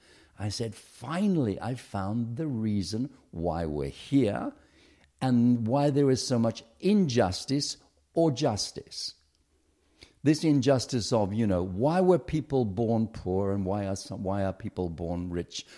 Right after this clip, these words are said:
Why are people born with handicapped and blind? And why are s-, others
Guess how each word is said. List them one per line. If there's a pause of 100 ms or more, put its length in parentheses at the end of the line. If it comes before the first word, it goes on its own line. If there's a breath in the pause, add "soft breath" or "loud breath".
(160 loud breath)
Why
are
people
born
with
handicapped
and
blind? (200 loud breath)
And
why
are
s-, (240)
others